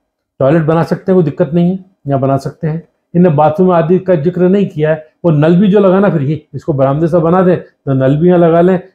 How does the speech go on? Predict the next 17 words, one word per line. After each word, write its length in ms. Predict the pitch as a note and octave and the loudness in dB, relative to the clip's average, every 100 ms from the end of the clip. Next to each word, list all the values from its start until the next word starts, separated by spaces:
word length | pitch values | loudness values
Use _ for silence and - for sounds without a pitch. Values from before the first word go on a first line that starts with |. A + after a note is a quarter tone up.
| _ C#3+ | _ -4
चाहें 300 | C#3+ D#3+ B2 - _ - | 0 -2 -4 -12 _ -6
तो 80 | D3 | -4
इस-, 160 | - | -6
इसका 280 | _ - D#3+ | _ -6 -6
कव-, 240 | - D3 D3 | -2 -2 2
ये 120 | E3+ | 0
कवर 400 | F3 D3 F3 E3 | -2 -2 0 0
लग 180 | A#2+ A2 | -2 -4
रहा 80 | A2+ | -6
है, 100 | C3 | -2
ये 60 | E3 | -2
ओपन 260 | C#3+ F#3 | 0 -2
है, 60 | F3 | -2
ये 120 | E3+ | -2
कवर्ड 360 | - B2 A#2 A2+ | -2 -4 -4 -6
है 80 | G#2 | -12
हिस्सा, 340 | F#2+ A2 | -16 -20